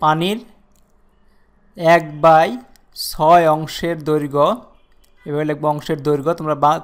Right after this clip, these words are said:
কথাগুলো লিখে নেবে, আমি just তাড়াতাড়ি করার জন্য লেখা বাদ দিয়ে যাচ্ছি।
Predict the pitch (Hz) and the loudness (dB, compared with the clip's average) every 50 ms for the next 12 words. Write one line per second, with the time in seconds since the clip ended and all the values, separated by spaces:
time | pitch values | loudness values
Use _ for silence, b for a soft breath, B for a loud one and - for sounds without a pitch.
0 | - _ - - 147 - 156 151 143 151 156 151 143 147 135 156 151 147 143 147 | -10 _ -8 -6 -4 -2 -2 -2 -2 -2 -2 -2 -4 -6 -6 -8 -8 -6 -4 -4
1 | 143 143 147 139 147 139 - - - _ _ _ _ _ _ - 156 147 143 156 | -6 -6 -6 -8 -8 -8 -8 -12 -16 _ _ _ _ _ _ -2 -2 0 0 -2
2 | 143 135 - 151 147 143 139 143 139 139 143 131 - _ _ _ _ _ _ b | -6 -4 -2 -2 -2 -2 -4 -8 -12 -12 -14 -16 -18 _ _ _ _ _ _ b
3 | b b b b b b b - 147 143 135 - 151 143 143 139 135 143 143 139 | b b b b b b b -6 -4 -4 -2 -2 0 0 0 0 0 -2 -4 -4
4 | 131 131 - - 180 220 240 | -4 -6 -8 -10 -10 -10 -12